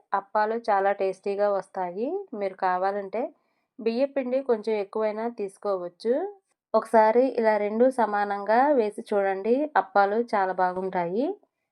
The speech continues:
పిండి ఈ విధంగా కలుపుకున్న తర్వాత కొంచెం కొంచెం నీళ్లు పోసుకుంటూ పిండిని గట్టిగా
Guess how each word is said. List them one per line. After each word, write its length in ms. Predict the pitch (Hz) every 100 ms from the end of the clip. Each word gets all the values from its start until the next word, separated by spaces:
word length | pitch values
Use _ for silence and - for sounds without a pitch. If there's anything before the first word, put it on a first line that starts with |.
| _
పిండి 280 | 262 254 269 320
ఈ 40 | 277
విధంగా 360 | 214 220 220 247 247
కలుపుకున్న 440 | 208 190 - 220 214 202
తర్వాత 420 | 185 185 180 - 233 320 339 -
కొంచెం 280 | 202 208 233
కొంచెం 240 | 226 214 226
నీళ్లు 200 | 202 190 202
పోసుకుంటూ 560 | 190 185 _ 190 190 226 285 330 -
పిండిని 340 | 190 202 214 226
గట్టిగా 340 | 190 - 190